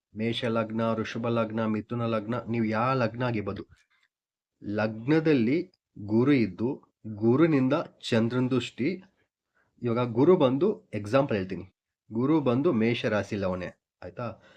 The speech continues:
ಮೇಷ ರಾಶಿನಿಂದ ನಾಲ್ಕನೇ ಮನೆಯಲ್ಲಿ ಚಂದ್ರ ಇರ್ಬೇಕು,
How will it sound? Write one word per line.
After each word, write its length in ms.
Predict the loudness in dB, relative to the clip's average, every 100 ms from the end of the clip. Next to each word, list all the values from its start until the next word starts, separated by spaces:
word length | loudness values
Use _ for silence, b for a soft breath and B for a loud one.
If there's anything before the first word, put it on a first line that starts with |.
| b _
ಮೇಷ 320 | 0 0 0
ರಾಶಿನಿಂದ 580 | 0 0 0 -2 -2 -2 -4 -4 -10
ನಾಲ್ಕನೇ 560 | -6 -2 0 0 -2 0
ಮನೆಯಲ್ಲಿ 600 | 0 -2 -4 -4 -6 -10 _ _ _ _ _ _ _ _ _ _ _ _ -6
ಚಂದ್ರ 340 | -4 -2 0
ಇರ್ಬೇಕು, 520 | 0 0 -4 -6 -10